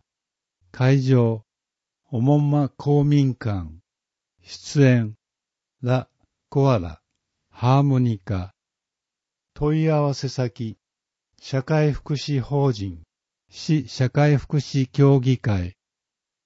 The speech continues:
電話、七四の九一一零。カフェウェルカム販売会。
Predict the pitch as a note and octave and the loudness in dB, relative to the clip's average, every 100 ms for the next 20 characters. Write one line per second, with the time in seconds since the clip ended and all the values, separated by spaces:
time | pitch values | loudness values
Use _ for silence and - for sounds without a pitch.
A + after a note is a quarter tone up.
0 | _ - A#2+ C3 C3 B2+ A#2 A#2 _ _ | _ -4 2 4 4 4 2 -2 _ _
1 | _ _ _ B2 C3 D3 D3+ D3 C#3 A2 | _ _ _ -2 0 2 2 2 0 -2
2 | F#2+ F2+ - _ _ _ _ - D3+ D#3 | -4 -8 -12 _ _ _ _ -4 0 2
3 | D3+ - A#2+ G2 F#2+ - - B2+ B2+ G#2 | 0 -4 -10 -8 -10 -12 -6 -2 0 -2
4 | D#2 _ _ _ _ _ _ _ _ _ | -6 _ _ _ _ _ _ _ _ _
5 | _ _ _ _ _ _ _ _ _ _ | _ _ _ _ _ _ _ _ _ _
6 | - D#3+ D#3+ E3 D3 C#3 D3+ D#3+ - C#3+ | -4 -2 0 0 -2 -2 0 0 -2 -2
7 | C#3 B2+ _ - D3+ D3 C#3+ C3+ - G#2+ | -2 -6 _ -4 -2 0 0 0 -4 -8
8 | E2 | -8